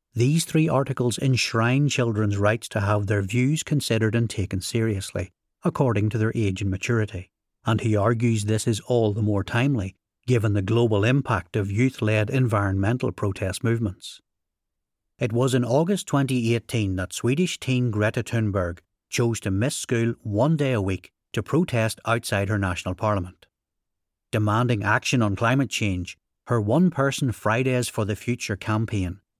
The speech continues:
has inspired young people around the world to engage in similar school-based climate strikes each week.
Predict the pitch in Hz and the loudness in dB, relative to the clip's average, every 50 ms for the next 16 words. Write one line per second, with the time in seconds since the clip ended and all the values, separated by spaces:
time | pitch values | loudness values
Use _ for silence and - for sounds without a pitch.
0 | _ - - 123 - 143 131 127 - - - - 117 131 151 165 160 131 120 123 | _ -2 -2 0 0 2 0 0 0 -2 -4 -2 0 0 2 0 0 0 0 2
1 | 120 113 104 - 123 117 - 110 101 101 98 101 104 110 127 139 131 131 113 104 | 2 2 0 0 -2 -2 0 0 -2 0 0 0 0 0 0 0 0 0 0 0
2 | 107 107 110 107 98 - 123 123 127 127 110 101 113 117 120 123 117 107 - - | 0 0 0 -2 -2 0 0 2 2 0 0 0 0 0 0 0 -2 -4 -8 -6
3 | 123 120 110 - - 120 123 139 135 127 104 - - - 117 110 107 101 92 101 | -6 -6 -4 -2 -2 -2 -2 0 0 -2 -2 -4 -4 -4 -2 -2 -2 0 -2 -2
4 | 98 95 - - - - - 120 131 143 139 - - - 92 90 87 - - - | -2 -2 -6 -10 -10 -4 -2 -2 -2 -2 -4 -6 -6 -4 -4 -4 -4 -6 -12 -14
5 | - - 104 92 - - 110 104 95 - _ _ | -10 -10 -10 -8 -8 -6 -4 -4 -4 -6 _ _